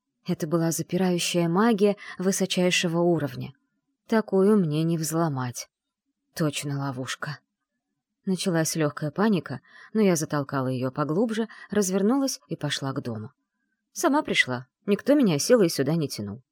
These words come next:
Вот и нечего теперь на попятную идти, тем более, что отступать уже некуда. Подошла к двери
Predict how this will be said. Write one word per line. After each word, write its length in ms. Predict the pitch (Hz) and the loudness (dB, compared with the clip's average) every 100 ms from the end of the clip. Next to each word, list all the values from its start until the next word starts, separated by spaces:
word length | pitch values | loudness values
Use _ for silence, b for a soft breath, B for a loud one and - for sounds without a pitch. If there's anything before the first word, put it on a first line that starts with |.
| _ _ _ _ - | _ _ _ _ 0
Вот 180 | 254 262 | 0 2
и 60 | |
нечего 380 | 185 156 - 143 | 2 0 -2 -4
теперь 300 | - - 147 | -6 -4 -4
на 100 | 151 | -2
попятную 600 | 151 151 151 139 143 147 | -4 -4 -4 -4 -4 -4
идти, 300 | 143 - 143 _ _ _ | -4 -6 -8 _ _ _
тем 180 | - 202 | 0 2
более, 280 | 185 220 170 | 4 4 2
что 180 | - 170 | 2 -4
отступать 520 | - 165 - 190 175 | -2 -4 0 0 0
уже 200 | 143 143 | -4 -4
некуда. 560 | 127 110 - 127 - - _ _ _ _ _ _ - | -4 -6 -6 -10 -10 -16 _ _ _ _ _ _ -6
Подошла 420 | 165 165 - 151 | 0 0 2 -2
к 80 | 127 | -2
двери 380 | 135 151 226 | -4 -4 -6